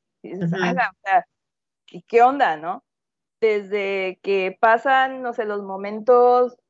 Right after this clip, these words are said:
Speaker 1: bonitos, cuando está Demian y jugando y acá, y es una música muy suave, muy, muy agradable, muy, muy, este, ad hoc al momento, este, dices, "Ay, pues ya está tranquilo", y de pronto viene el madrazo y matan a alguien.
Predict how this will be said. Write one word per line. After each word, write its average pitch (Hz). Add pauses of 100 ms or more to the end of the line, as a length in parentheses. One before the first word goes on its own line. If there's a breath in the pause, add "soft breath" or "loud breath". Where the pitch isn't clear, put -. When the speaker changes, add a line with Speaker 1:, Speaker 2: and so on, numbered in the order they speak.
Speaker 1:
bonitos, 262
cuando 190
está 190
Demian 247
y 185
jugando 240
y 208
acá, 240 (340)
y 226
es 233
una 277
música 262
muy 240
suave, 254
muy, 240
muy 240
agradable, 214
muy, 214
muy, 214
este, 170 (880)
ad 208
hoc 220
al 214
momento, 220 (560)
este, 190
dices, 214
"Ay, 247
pues 220
ya 220
está 220
tranquilo", 247
y 214
de 190
pronto 339
viene 359
el 359
madrazo 320
y 311
matan 302
a 277
alguien. 240